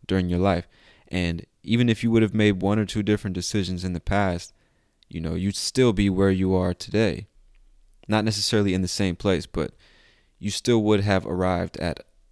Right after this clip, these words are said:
a new place and you would have no idea. It would still be your life, you know, right? It would still have as much humor or, um, it would still be as fascinating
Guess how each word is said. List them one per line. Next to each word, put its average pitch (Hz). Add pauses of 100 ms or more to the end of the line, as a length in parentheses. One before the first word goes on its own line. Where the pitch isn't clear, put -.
(160)
a 90
new 92
place 98
and 92
you 110
would 104
have 98
no 98
idea. 90
It 65
would 87
still 95
be 101
your 87
life, -
you 87
know, 87
right? 92 (140)
It 82
would 87
still 98
have 87
as 87
much 87
humor 82 (600)
or, 82
um, - (1300)
it -
would 90
still 104
be 92
as 85
fascinating 87